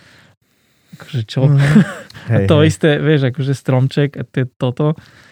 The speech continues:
Speaker 1: tak tiež môžeš byť strašne, že no tak to robili tedy pohania a to
Speaker 2: Mhm,
Speaker 1: teda my by sme
Speaker 2: mhm.
Speaker 1: nemali.
Speaker 2: Jasné.
Speaker 1: Ale tak však to je len stromček a máš tam svetielka, hej?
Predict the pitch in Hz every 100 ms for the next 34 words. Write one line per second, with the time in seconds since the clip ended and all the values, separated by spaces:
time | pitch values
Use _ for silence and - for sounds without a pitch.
0 | _ - 120 - - 143 139 123 123 123
1 | 113 - 135 120 - 123 120 117 113 -
2 | - 127 135 135 - 135 123 131 120 131
3 | 123 120 123 131 123 127 120 123 123 123
4 | 117 120 127 160 - - _ _ - 98
5 | 98 123 127 127 - _ _ _ - -
6 | - - 139 135 117 - 131 127 - 120
7 | 113 113 123 117 - - 131 139 135 -
8 | 143 139